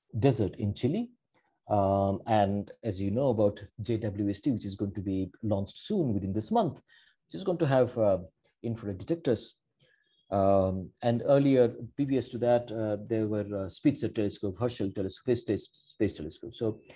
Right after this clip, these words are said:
infrared observations have become, uh, very important in astronomical, uh, research. Let me just have a one slide. Uh, I thought this is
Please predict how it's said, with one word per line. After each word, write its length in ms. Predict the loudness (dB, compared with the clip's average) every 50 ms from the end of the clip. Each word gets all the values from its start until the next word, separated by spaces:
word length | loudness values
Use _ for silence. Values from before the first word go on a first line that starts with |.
| -20 -20 _ _
infrared 400 | 0 0 2 6 6 6 6 6
observations 720 | 4 4 4 4 4 4 2 2 -2 -4 -4 -6 -12 -16 _ _ _ _ _
have 240 | -2 0 2 2 2
become, 400 | 0 0 2 2 2 2 0 -4 -8 _ _ _ _ _ -6 -4
uh, 300 | -2 0 0 0 -2 -4 -8 -12 -20 -8 -4
very 180 | -2 0 0 0
important 600 | 0 -2 -2 -4 -4 -4 -6 -8 -12 -12 -16 -18 _
in 320 | -10 -8 -6 -6 -8 -8 -10
astronomical, 680 | -12 -12 -8 -6 -6 -6 -6 -6 -8 -8 -10 -10 -10 -12 -12 _ _ _ _ _ -12
uh, 220 | -12 -10 -10 -12 -14 -18 _ _ -20 -18
research. 440 | -16 -16 -14 -16 -16 -18 -20 -20 -20 _ _ _ _ _ _ -20 _ _ _ _ _ _ _ _ _ _ _ _ _ _ _ _ _ _ _ 0
Let 100 | 2 4
me 140 | 4 4 4
just 260 | 6 4 4 2 2
have 160 | 2 4 4
a 40 | 4
one 200 | 4 4 4 2
slide. 380 | 2 2 4 4 4 4 2 -2
Uh, 240 | -2 0 0 0 0
I 120 | -2 -4
thought 260 | -2 0 -2 -2 -2
this 100 | -4 -6
is 240 | -6 -6 -8 -10 -12